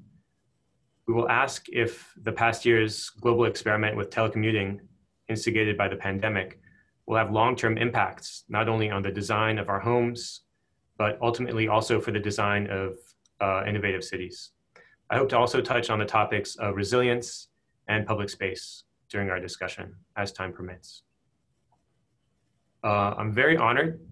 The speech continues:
to share our virtual stage today with two distinguished guests. Uh, joining us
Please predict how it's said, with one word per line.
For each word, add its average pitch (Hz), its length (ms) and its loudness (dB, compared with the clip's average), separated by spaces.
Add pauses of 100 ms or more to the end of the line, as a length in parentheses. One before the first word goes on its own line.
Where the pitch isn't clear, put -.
(120)
to 110 100 0
share 127 480 4
our 104 240 4
virtual 123 300 2
stage 104 320 -2
today 120 300 4
with 110 260 -2
two 123 400 -4
distinguished 117 560 0
guests. - 580 -4 (960)
Uh, 98 400 2 (240)
joining 123 420 2
us 113 400 0